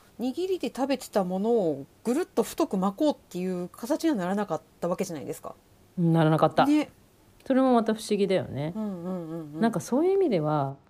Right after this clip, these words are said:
Speaker 2: 多分本当に江戸っ子ってね、なんかをいっぱい入れてくのってそんなに料理でないの。
Speaker 1: うー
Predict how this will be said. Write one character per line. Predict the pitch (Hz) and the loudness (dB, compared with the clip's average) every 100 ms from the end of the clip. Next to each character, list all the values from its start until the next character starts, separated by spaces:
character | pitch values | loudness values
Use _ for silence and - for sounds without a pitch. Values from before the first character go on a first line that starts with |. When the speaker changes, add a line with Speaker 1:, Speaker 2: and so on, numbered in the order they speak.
| _ | _
Speaker 2:
多 | 226 | -2
分 | 175 151 | -2 0
本 | 233 302 | -2 -2
当 | 320 | 0
に | 320 320 147 - - - - - | 0 2 0 -4 -18 -20 -20 -2
江 | 208 214 | 2 4
戸 | |
っ | 392 | 4
子 | - | 2
っ | 403 | 2
て | 185 | 2
ね、 | 165 | 0
な | 165 427 | 0 0
ん | 466 | 2
か | 240 | 4
を | 165 | 4
い | 151 | 2
っ | |
ぱ | - 392 | 0 2
い | 381 | 2
入 | |
れ | 359 | 2
て | 370 | 0
く | 359 | 0
の | 214 | -2
っ | |
て | 180 | -4
そ | - 381 | -2 0
ん | 392 | 2
な | 403 | 2
に | 392 | 4
料 | 381 392 | 6 4
理 | 208 | 4
で | 156 | 2
な | 175 | 2
い | 190 | 2
の。 | 131 - | 0 -6
Speaker 1:
う | |
ー | - | -10